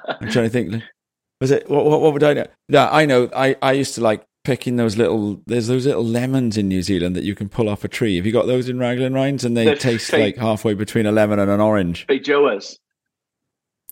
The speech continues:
Speaker 2: Is that what they're
Speaker 1: They're
Speaker 2: called?
Speaker 1: called feijoas. Yeah, they are, like, I think they're only
Speaker 2: Delicious.
Speaker 1: They are stunning.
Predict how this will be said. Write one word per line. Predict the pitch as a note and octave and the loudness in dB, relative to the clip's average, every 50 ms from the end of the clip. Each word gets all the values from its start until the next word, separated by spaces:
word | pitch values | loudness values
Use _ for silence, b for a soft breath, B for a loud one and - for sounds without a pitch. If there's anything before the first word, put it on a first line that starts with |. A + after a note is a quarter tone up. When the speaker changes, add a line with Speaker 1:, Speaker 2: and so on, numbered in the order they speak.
| _ _ _ _ _ - _ - | _ _ _ _ _ -20 _ -12
Speaker 2:
Is | - G2 | -6 -2
that | A2 G#2 | -2 -2
what | G2 G2 | -2 -2
they're | A2 | -4
Speaker 1:
They're | - C#3 C#3+ E3+ G3 | 0 0 0 0 2
Speaker 2:
called? | E3 D3 C#3 - | 0 0 0 0
Speaker 1:
called | - D#3 C#3+ C#3 | 0 -2 -2 0
feijoas. | B2 D3 C#3+ C#3+ C#3 C3 A#2+ A2+ G#2+ C3 | 0 0 2 2 2 2 0 -2 -2 -2
Yeah, | C#3+ C3 A2+ A2 | 0 0 0 0
they | D3 D3+ D3 C#3+ | 0 0 2 2
are, | C3+ C3 B2+ C3 - B2+ | 2 2 2 0 0 0
like, | C#3 B2+ C3+ - - - - _ _ - | -2 -2 -2 -4 -10 -20 -20 _ _ -8
I | C3+ C3+ | -8 -6
think | - B3 - - - | -4 -6 -6 -4 -2
they're | G#4+ F#4 E3 D3 | -2 0 2 2
only | D3 E3+ G3 G#3+ G#3+ F3+ D#3 | 2 0 -2 -4 -2 -2 0
Speaker 2:
Delicious. | C3 C#3 D3 E3+ E3+ - - A2+ F2 - - - | 2 2 2 2 2 0 -2 -4 -4 -4 -10 -2
Speaker 1:
They | - B3 D#4 | 0 0 0
are | D#4+ - | 0 -4
stunning. | - - - - - - A#3+ B3 B3 F#3 A#2+ G2+ G#2+ | -4 -8 -10 -8 -4 -2 -2 0 0 0 -2 -4 -8